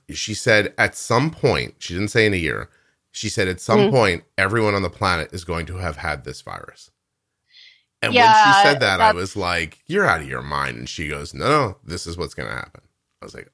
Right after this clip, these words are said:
Speaker 1: "Okay."
Speaker 2: Yeah, it, it took me, like, till probably February of twenty twenty to, like, accept that.
Speaker 1: Mm-hmm.
Speaker 2: <laughs> Because when I was working at the C D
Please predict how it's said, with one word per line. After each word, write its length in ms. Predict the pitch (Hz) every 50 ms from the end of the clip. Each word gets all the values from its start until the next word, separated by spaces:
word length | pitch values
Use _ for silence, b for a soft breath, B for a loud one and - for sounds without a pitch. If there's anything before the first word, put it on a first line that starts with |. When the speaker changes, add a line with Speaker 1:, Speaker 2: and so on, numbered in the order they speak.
| _
Speaker 1:
"Okay." 320 | - 127 131 - 139 135 131 - - _ _
Speaker 2:
Yeah, 480 | 254 226 247 240 220 220 214 202 - - - _
it, 160 | - 240 - - -
it 80 | 247
took 200 | - - 330 - 302
me, 100 | 320 302
like, 220 | 262 233 208 208
till 600 | - - 233 220 208 202 196 190 190 190 185 _ _ _ _ _ _ _ _ _ _ _ _ _
probably 720 | _ - - - - 202 196 202 226 214 196 190 202 190 185 - _ _ _ _
February 920 | 196 190 190 180 175 185 175 175 175 180 175 175 - - - - - - 147
of 120 | 151 196 -
twenty 260 | - - - 180 196
twenty 320 | - - - 196 190 190 196
to, 200 | - - - 202
like, 280 | 190 175 190 180 - - -
accept 540 | 202 - - - 208 180 175 - _ - _ -
that. 380 | 254 247 262 262 285 294 285 -
Speaker 1:
Mm-hmm. 560 | 92 92 90 76 80 80 - _ _ _ 277
Speaker 2:
<laughs> 960 | - - - - 453 - - - 440 - - - - 427 466 - - - - 415 480 - _ B B B B B B B _ -
Because 420 | 254 233 262 240 226 214 202 - 214
when 160 | 214 240 247
I 140 | 233 220 220
was 220 | 214 214 208 196 202
working 320 | 214 214 - 233 208 202
at 100 | 190 185
the 80 | 185 190
C 160 | - - 190
D 160 | 196 185 180